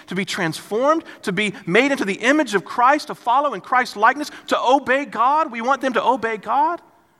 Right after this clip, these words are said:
Paul says it's by beholding the glory of Christ. So in my mind, the goal of corporate worship, at least, at the very least, if not the goal of the Christian life every day, is to make sure people see as much of the glory of Christ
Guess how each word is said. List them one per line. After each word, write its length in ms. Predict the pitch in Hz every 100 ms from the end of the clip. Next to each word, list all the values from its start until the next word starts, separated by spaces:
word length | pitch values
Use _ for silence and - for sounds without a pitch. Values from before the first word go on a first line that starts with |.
| _ _
Paul 180 | - 139
says 220 | - 165
it's 120 | 165
by 240 | - 180 151 - -
beholding 540 | 151 120 190 196 170 151
the 60 |
glory 360 | 131 156 170 151
of 100 | -
Christ. 300 | 180 139 - -
So 160 | - 165
in 80 |
my 240 | 156 185 240
mind, 380 | 196 165 165 165 - - _ _ _
the 160 | 151 156
goal 640 | 117 175 214 220 226 226 -
of 180 | 156 -
corporate 400 | 220 214 196 151
worship, 380 | 185 208 170
at 120 | 156 151
least, 600 | 180 277 208 - - - _ _ _ -
at 140 | 180
the 60 | 185
very 260 | 220 202
least, 320 | 160 247 247
if 140 | 196 208
not 200 | 202 190
the 60 |
goal 240 | 160 160 220
of 60 |
the 60 | 170
Christian 420 | - 214 165 139
life 240 | 190 226 -
every 240 | 170 147
day, 420 | 131 208 254 196 - -
is 140 | 175
to 100 | -
make 240 | 165 196 214
sure 160 | -
people 280 | 185 190 175
see 180 | - 165
as 140 | 151
much 360 | 135 165 185 - - -
of 120 | 131
the 80 | 135
glory 420 | 131 170 175 165 -
of 120 | 120
Christ 380 | - 180 165 151